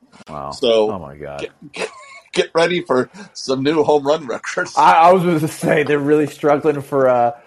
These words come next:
Speaker 1: for subscribers to M L B dot com, or their, their
Speaker 2: Right.
Speaker 1: ratings are down, or, like, you,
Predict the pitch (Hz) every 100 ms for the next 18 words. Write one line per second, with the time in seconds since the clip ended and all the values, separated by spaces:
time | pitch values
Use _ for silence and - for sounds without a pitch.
0 | _ _ 147 123 127 - - 123 139 131
1 | 113 117 120 123 113 120 120 107 104 -
2 | 120 127 131 131 123 107 104 98 101 95
3 | 98 90 110 123 131 123 131 120 127 127
4 | 127 127 113 101 101 98 - 117 147